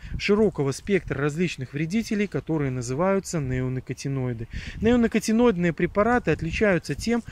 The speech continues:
что они воздействуют на вредителей, в том числе через корни. Препарат всасывается и начинает действовать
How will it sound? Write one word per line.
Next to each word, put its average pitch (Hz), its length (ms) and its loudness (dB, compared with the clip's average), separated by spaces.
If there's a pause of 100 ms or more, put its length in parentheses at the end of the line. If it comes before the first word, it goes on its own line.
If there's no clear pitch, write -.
(240)
что - 280 2
они 175 380 2
воздействуют 151 800 0
на 170 240 2
вредителей, 143 720 -2
в - 80 -14
том 214 240 0
числе 156 320 -2
через 180 380 0
корни. 139 420 -2
Препарат 165 540 0
всасывается 190 920 -2 (440)
и 247 220 2
начинает 165 760 0
действовать 196 640 -2